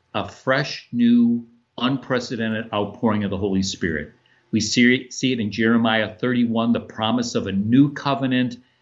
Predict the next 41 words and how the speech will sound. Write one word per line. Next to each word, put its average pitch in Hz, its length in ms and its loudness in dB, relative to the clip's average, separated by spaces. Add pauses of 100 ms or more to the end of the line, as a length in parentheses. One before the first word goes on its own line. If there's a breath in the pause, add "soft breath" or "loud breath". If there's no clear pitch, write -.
(140 soft breath)
Everyone 135 420 -2
would 110 140 -4
know 117 220 -6
the 104 60 -10
Lord, 147 640 -2
sins 127 300 -6
would 110 100 -8
be 98 140 -8
forgiven. 117 680 0 (300 loud breath)
We 110 80 -2
see 127 240 0
it 120 80 2
in 107 120 -2
Ezekiel 110 680 2
thirty-six, 113 920 -4
this, 101 200 -10
I, 92 260 -6
the 101 440 -2
promise 127 560 0
of 104 360 -2
the 98 80 -4
Holy 120 280 2
Spirit 113 420 0
being 101 320 0 (260 loud breath)
poured 117 360 4
out. 113 340 2 (140)
Uh, 101 320 -2 (320 loud breath)
in 101 240 -6
Joel 117 440 2
chapter 113 360 -6
two, 139 280 -2
we 123 120 -2
see - 180 -6
this 113 220 -6
also. 113 480 -2 (180 loud breath)
The 104 80 -6
Spirit 135 440 2
is 113 120 -4
going 123 320 0
to 113 380 0
inundate 117 720 0